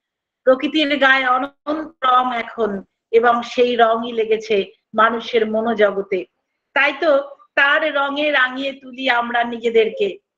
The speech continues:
এবং সেই পাঁচশো বছর আগে যিনি জন্মেছেন আজকের দিনে, সেই তার রঙের প্লাবনে ডুবুডুবু করে দিয়েছিলেন সমগ্র শান্তিপুর,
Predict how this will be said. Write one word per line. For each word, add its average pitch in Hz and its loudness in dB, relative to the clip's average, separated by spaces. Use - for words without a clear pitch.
এবং 233 2
সেই 339 -2
পাঁচশো 262 0
বছর 285 0
আগে 262 0
যিনি 262 -2
জন্মেছেন 294 0
আজকের 262 -2
দিনে, 262 0
সেই 294 2
তার 294 2
রঙের 294 2
প্লাবনে 311 2
ডুবুডুবু 339 -2
করে 359 0
দিয়েছিলেন 285 0
সমগ্র 277 0
শান্তিপুর, 269 -2